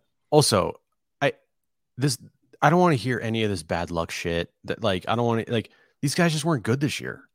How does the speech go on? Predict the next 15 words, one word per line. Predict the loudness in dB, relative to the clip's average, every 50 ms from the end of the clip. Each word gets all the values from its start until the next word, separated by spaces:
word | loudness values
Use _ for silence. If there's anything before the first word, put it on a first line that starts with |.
| _
They | -4 -4
just | -2 0
weren't | 0 0 0 0
good. | -2 -4 -4 -6 -10 _ _ _ _ _ _ _ _ _ _ _ -4
They | -2 0
didn't | 2 2 0 0
perform. | -2 -2 -2 -2 0 0 2 0 0 -2 -4 -6 _ _ _ _ _
They, | -14 -10
they | -8 -4
haven't | -2 0 0 0 0 -2
come | -2 -2 -2
through | 0 2 2
in | 2 2
the | 0
clutch. | -2 -2 -2 -2 -2 -2 -4 -6 -10 -14